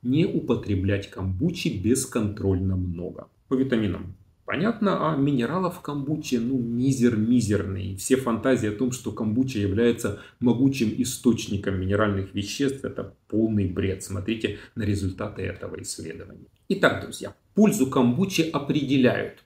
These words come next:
чисто теоретически пока глюкуроновая кислота, которая может действовать при длительном приёме, и те полезные вещества, которые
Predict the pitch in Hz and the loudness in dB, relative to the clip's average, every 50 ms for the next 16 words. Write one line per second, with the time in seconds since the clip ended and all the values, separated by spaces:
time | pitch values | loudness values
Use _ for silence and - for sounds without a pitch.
0 | _ _ - - 226 220 - - 165 160 - - 151 143 147 156 - - 151 127 | _ _ 0 2 2 2 2 0 -2 -2 0 2 2 4 4 2 0 -2 -4 -4
1 | - - 101 - - - 110 95 - - - - - - - - - 110 123 135 | -4 -4 -6 -8 -10 -10 -10 -8 -8 -8 -8 -8 -10 -10 -8 -8 -4 0 2 2
2 | 135 - 131 135 135 143 123 101 98 92 87 90 90 90 - 101 95 - - 107 | 2 4 6 6 8 8 6 6 4 0 -2 -4 -6 -6 -6 -8 -6 0 0 0
3 | 104 208 190 196 196 - 127 131 123 117 120 123 120 120 117 104 101 120 113 113 | 2 4 2 2 2 2 2 2 4 4 6 4 4 4 2 2 4 4 4 4
4 | - - 98 98 95 - - - 101 92 90 90 - - 98 92 95 113 120 107 | 2 -2 -2 -2 -2 -4 -6 -4 -2 -2 -2 -4 -8 -10 -8 -4 -2 0 0 0
5 | - - 92 87 90 92 92 92 - - 98 104 104 123 180 220 214 202 196 190 | -2 -6 -10 -12 -10 -12 -12 -12 -12 -10 -8 -6 0 2 4 4 4 4 2 2
6 | - - 165 156 - - - 175 165 170 - - 139 139 135 135 139 143 135 120 | 0 -2 -6 -6 -2 2 2 2 4 2 2 2 4 6 6 8 8 8 8 6
7 | 98 95 101 101 98 92 90 98 95 - - - - - - - - - 202 - | 6 4 -2 -4 -6 -6 -6 -8 -8 -8 -10 -10 -10 -10 -10 -4 2 6 6 6
8 | - - 120 101 - - 123 135 156 165 170 165 | 6 4 -2 -4 0 4 4 4 4 4 0 -2